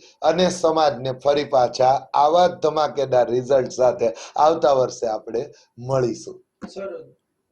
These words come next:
Speaker 2: આ વખતે નીટનું પ્રશ્નપત્ર હતું, તે કેટલું અઘરું હતું, શું કહેશો?
Speaker 1: આ વખતે નીટના ક્વેશ્ચન પેપરમાં ખાસ કરીને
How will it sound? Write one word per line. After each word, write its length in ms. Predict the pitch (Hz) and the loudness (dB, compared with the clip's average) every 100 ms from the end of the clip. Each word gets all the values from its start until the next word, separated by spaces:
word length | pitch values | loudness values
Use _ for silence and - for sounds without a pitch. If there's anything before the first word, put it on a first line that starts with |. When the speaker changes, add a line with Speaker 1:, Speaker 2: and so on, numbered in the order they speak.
| _ | _
Speaker 2:
આ 120 | 170 | -14
વખતે 380 | 175 180 - 185 180 | -12 -12 -12 -14 -14
નીટનું 520 | 156 185 185 180 180 - | -14 -20 -20 -16 -16 -16
પ્રશ્નપત્ર 760 | 165 160 180 170 170 - 160 | -18 -16 -16 -16 -16 -14 -16
હતું, 300 | 151 170 156 - | -16 -16 -20 -18
તે 120 | 143 | -18
કેટલું 380 | - 175 180 156 | -16 -14 -12 -12
અઘરું 320 | 147 - 147 | -12 -14 -14
હતું, 240 | 127 131 127 | -14 -14 -14
શું 160 | 151 | -14
કહેશો? 220 | - 127 - | -14 -12 0
Speaker 1:
આ 160 | 127 | 4
વખતે 380 | 151 180 185 208 | 4 2 2 0
નીટના 540 | 190 165 165 - 185 202 | 2 2 0 0 0 0
ક્વેશ્ચન 580 | 190 165 156 180 185 | 0 0 0 -2 -4
પેપરમાં 500 | 170 175 170 165 156 | -2 -2 -2 -2 -4
ખાસ 320 | - 143 147 - | 0 0 0 -2
કરીને 380 | 180 175 165 | -4 -4 -4